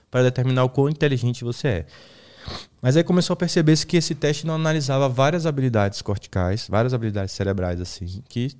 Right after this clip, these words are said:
também configuram, é, uma certa inteligência, digamos, uma predisposição, né? Inteligência seria uma capacidade de se relacionar com seu ambiente de uma forma, é,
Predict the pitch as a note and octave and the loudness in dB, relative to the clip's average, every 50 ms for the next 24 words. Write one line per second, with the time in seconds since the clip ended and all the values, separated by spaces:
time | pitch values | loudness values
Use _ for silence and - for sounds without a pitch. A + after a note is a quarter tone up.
0 | _ _ _ _ - D#3+ D#3+ D#3 C#3 D#3+ G3+ - G#3+ G3+ - - F#3+ D#3+ B2+ B2 | _ _ _ _ -4 -2 0 2 2 2 0 0 -2 -6 -4 -4 -4 0 2 2
1 | B2 C3 D3+ F3+ G#3+ - _ _ _ _ _ _ _ _ - A2+ G#2+ G#2+ A#2+ C3 | 2 2 0 -2 -6 -12 _ _ _ _ _ _ _ _ -4 -2 -2 0 -2 -2
2 | - A#2 A2+ A2+ - C3+ C3 C3 - C3 C#3+ C#3 B2+ C3+ C3 B2+ - - F#2+ F#2+ | -2 -2 -4 -2 -2 -6 -6 -2 -2 -2 -2 0 0 0 0 0 0 -2 -8 -8
3 | F#2 F#2 F#2 F#2 F#2 G2+ G2 F#2+ - G2+ G2+ G2+ G2+ F#2 - A2+ A2+ A2+ A#2 - | -6 -6 -6 -6 -4 -6 -6 -6 -4 -4 -4 -4 -6 -6 -4 -4 -4 -4 -4 -6
4 | - - F#2+ F2 F2 - - _ _ _ _ F#2 F#2+ G#2 B2 - - - - - | -4 -4 -4 -4 -4 -8 -16 _ _ _ _ -4 -2 -2 -2 -2 -6 -14 -20 -20
5 | - - - - - - - - _ _ - D3 C#3+ - F#3 F3+ F3 E3 D#3+ E3 | -20 -20 -20 -20 -20 -20 -20 -20 _ _ -14 -10 0 2 2 2 2 2 2 0
6 | F3+ F3 - F3+ D#3 - - _ _ _ _ _ _ - - - F3 E3 D#3 D3 | 0 2 0 -2 -2 -2 -10 _ _ _ _ _ _ -6 0 2 4 4 4 4
7 | C#3+ D3 D#3+ E3 D#3+ D#3 D3+ D#3+ D3+ D#3 - D#3 D#3 - D3+ D#3 D#3 - D#3 C#3 | 4 4 4 4 4 2 0 0 -2 -2 -4 -6 -2 -2 -2 -2 -2 -4 -6 -2
8 | B2+ B2 B2 B2 C3 C3 C3 B2+ B2 B2+ B2+ - - C3+ B2 B2+ B2 B2 B2 - | 2 2 4 4 2 2 0 -4 -4 -6 -6 -4 -2 0 0 0 0 0 -2 -2
9 | - A#2+ A2+ G#2+ G#2 G#2+ A2 - - A2+ - - A#2 A2 A2 B2+ C3+ A2+ G2+ G2+ | -2 -2 0 2 0 0 -2 -4 -8 -8 -6 -2 -2 -2 0 0 0 -2 0 -2
10 | G#2+ - - A#2+ A2+ A2 A#2 A2 A2 A2 - - G#2 G#2 G#2+ G#2+ A2 A2+ A2+ C3 | -4 -4 -6 -10 -8 -4 -4 -4 -4 -4 -6 -6 -4 -4 -2 -2 -2 -2 -4 -6
11 | - _ _ _ _ _ _ - G#2 G2+ G2+ G2 G2 F#2+ F#2 F2+ F2+ F2 F2 F2+ | -10 _ _ _ _ _ _ -6 -4 -4 -2 -2 -4 -4 -4 -6 -6 -8 -8 -10
12 | F#2 | -12